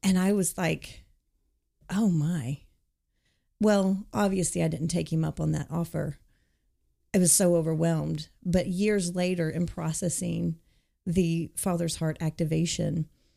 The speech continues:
what he did to me those two times, spanking me and, <laughs> and giving me another option, that's what a father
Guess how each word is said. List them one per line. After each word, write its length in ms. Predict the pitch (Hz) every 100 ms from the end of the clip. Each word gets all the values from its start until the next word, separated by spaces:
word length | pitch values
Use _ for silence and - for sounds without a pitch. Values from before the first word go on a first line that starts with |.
| _
what 140 | - 185
he 200 | 226 240
did 240 | 208 214 196
to 100 | 180
me 120 | 165
those 260 | 175 165
two 160 | - 233
times, 420 | - 170 160 180
spanking 480 | - 202 175 175 170
me 280 | 165 170 196
and, 1500 | 208 196 180 175 - 156 - - 254 - 220 165 247 208 220 - - -
<laughs> 80 |
and 220 | 208 202 180
giving 300 | 214 208 202
me 120 | 190
another 360 | 175 170 170
option, 520 | - 180 208 180 170 160 _ _ -
that's 260 | 185 -
what 120 | 202 170
a 60 |
father 400 | 160 165 160 151